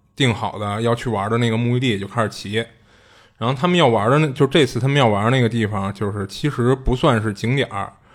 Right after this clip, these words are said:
就本来那地方属于那个煤矿开发区，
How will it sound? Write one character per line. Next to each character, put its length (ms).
就 100
本 160
来 140
那 100
地 180
方 240
属 280
于 320
那 180
个 480
煤 260
矿 400
开 200
发 120
区， 320